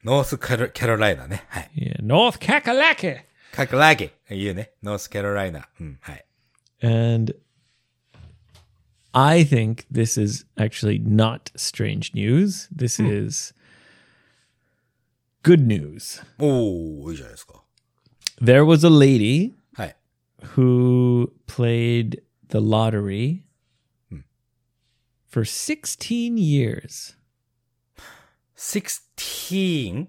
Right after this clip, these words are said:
Speaker 1: それともsixty？
Speaker 2: Sixteen.
Speaker 1: ティ-、十六年ね。
Speaker 2: Mm-hmm. Using the same numbers every time.
Speaker 1: あら？な-、うん、そうですか。それってエイブ君がやってるのと同じことじゃないですか、それ。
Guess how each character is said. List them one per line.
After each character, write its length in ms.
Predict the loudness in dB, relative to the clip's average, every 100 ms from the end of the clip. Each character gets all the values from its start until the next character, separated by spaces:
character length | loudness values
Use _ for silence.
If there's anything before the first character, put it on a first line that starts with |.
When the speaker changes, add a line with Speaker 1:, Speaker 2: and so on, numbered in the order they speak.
| _
Speaker 1:
そ 140 | -12
れ 40 | -8
と 80 |
も 60 | -8
sixty？ 680 | -6 -8 -8 -8 -10 -10 -16 _ _ _ _
Speaker 2:
Sixteen. 1040 | -4 -2 -2 -6 -10 0 2 2 0 -6 -10 _ _ _
Speaker 1:
テ 120 | -14
ィ-、 100 | -14 -12
十 320 | -6 -4 -2
六 280 | -4 -6 -8
年 200 | -8 -12
ね。 160 | -14 -14 _ -4
Speaker 2:
Mm-hmm. 360 | 0 0 0 -4 _ _ _ _ _ _ _ _ _ _ _
Using 720 | 4 6 6 6 4 2 0
the 100 | -2
same 640 | -4 -2 -2 0 4 4 4
numbers 760 | 2 2 0 -2 -4 -8 -14 -4
every 400 | 2 6 8 8
time. 120 | 6 2
Speaker 1:
あ 20 |
ら？ 120 | 0
な-、 120 | -2 -10 -8
う 220 | -2 0
ん、 40 | 0
そ 320 | -2 0 2
う 40 |
で 100 | 2
す 100 | -2
か。 100 | -6
そ 120 | -4 -2
れ 60 | 0
っ 20 |
て 300 | 0 4 6
エ 20 |
イ 20 | 4
ブ 140 | 2
君 220 | -2 -4
が 80 | 0
や 140 | -2
っ 120 | -2 -4
て 80 |
る 80 | -4
の 100 | -4
と 200 | -4 -2
同 140 | 0 0
じ 280 | 0 -4
こ 120 | -6 -8
と 100 | -8
じ 100 | -8
ゃ 20 |
な 100 | -14
い 60 |
で 40 | -20
す 100 | -20
か、 60 |
そ 140 | -20
れ。 60 | -20